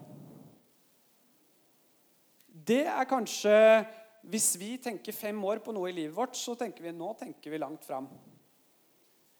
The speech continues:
Og kanskje det er en slags temperaturmåler på hvor langt inn i lystenes ånd vi er. Kanskje.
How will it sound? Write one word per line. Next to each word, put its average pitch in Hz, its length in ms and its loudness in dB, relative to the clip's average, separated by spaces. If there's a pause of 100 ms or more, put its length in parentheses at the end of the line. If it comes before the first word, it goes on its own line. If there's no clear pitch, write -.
(800)
Og 214 140 -2 (340)
kanskje 247 500 -2
det 226 100 0
er 220 80 0
en 233 100 -8
slags 220 380 -6
temperaturmåler 170 1120 -6 (380)
på 220 200 -4
hvor 214 200 0
langt 196 400 2
inn 165 160 -4
i 190 80 -2
lystenes 165 560 -4 (1300)
ånd 190 320 2 (960)
vi 160 200 -6
er. 151 200 -6 (1400)
Kanskje. - 400 -2